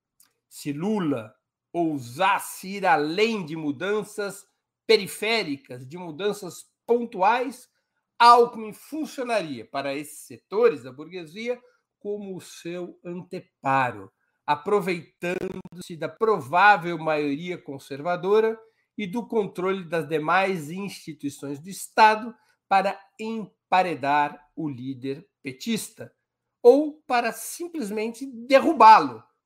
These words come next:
com um novo golpe ou alguma manobra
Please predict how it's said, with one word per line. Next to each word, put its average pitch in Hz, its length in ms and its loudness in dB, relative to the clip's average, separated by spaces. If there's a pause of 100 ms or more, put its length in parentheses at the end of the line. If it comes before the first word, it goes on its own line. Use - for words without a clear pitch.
(140)
com 165 160 -12
um 165 120 -10
novo 151 420 -6
golpe 151 580 -4 (300)
ou 165 220 0
alguma 143 720 -2 (260)
manobra 127 960 -8